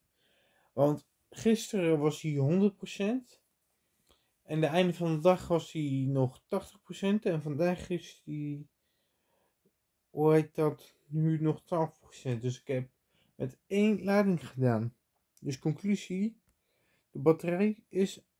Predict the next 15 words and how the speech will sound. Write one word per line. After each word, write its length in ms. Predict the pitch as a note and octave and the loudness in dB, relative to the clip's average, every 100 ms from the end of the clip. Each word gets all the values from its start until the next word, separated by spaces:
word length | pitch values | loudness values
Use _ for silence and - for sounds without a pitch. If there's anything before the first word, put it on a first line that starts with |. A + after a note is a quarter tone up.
| _ | _
echt 300 | G3 F3+ - | -6 -6 -8
verbeterd. 760 | F3+ G3+ G3 - B2 - - _ _ _ _ _ _ _ _ _ _ _ _ _ _ - _ _ _ | 0 4 4 2 -8 -12 -20 _ _ _ _ _ _ _ _ _ _ _ _ _ _ -20 _ _ _
Veel 220 | - F#3+ | 2 4
beter 320 | F3 F#3 F#3 | 6 6 4
dan 200 | F3 F3+ | 0 -2
zijn 260 | F3 - F#3 | -4 -6 -4
voorganger. 680 | E3 G#3 G3+ D#3+ B2+ A2+ - _ _ _ _ _ _ | 4 4 4 2 2 2 -2 _ _ _ _ _ _
En 480 | F#3+ G3 G3+ A#3+ A#3+ _ _ _ - | 2 4 6 2 -2 _ _ _ -6
wat 120 | D#3+ | 0
mij 220 | E3+ F3 | 4 4
nog 420 | F3 F#3 G#3 G3+ | 2 4 4 4
iets 200 | F3+ - | -6 -4
op 200 | D3 C3 | -4 -4
is 200 | C3+ C3 | -12 -14
gevallen, 580 | - C3+ B2 C3 F#3 - | -8 -2 0 2 0 -2